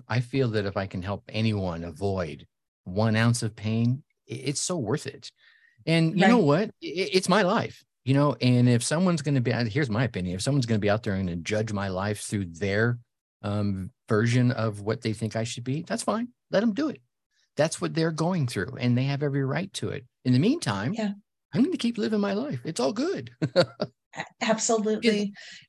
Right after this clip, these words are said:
Speaker 2: And
Speaker 1: in, in the big s-, in the big scheme of things, for me, all the pains that I've gone through to this moment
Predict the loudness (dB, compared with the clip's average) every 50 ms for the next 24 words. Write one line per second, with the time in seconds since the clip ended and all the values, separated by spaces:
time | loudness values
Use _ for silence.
0 | -4 0 2 2 4 6 6 6 6 6 2 0 -2 -2 -4 -4 0 2 4 6
1 | 6 6 4 2 2 -2 -4 -2 0 0 0 0 2 2 2 2 2 -2 -2 -2
2 | 0 0 0 2 2 2 2 2 0 -4 -4 -6 -4 -2 0 2 2 2 0 0
3 | 0 0 0 0 0 0 2 2 2 2 2 0 -2 -2 -2 -2 -2 -2 -4 -6
4 | -6 -2 0 0 2 4 4 4 4 4 2 2 4 6 6 4 4 4 2 -2
5 | -6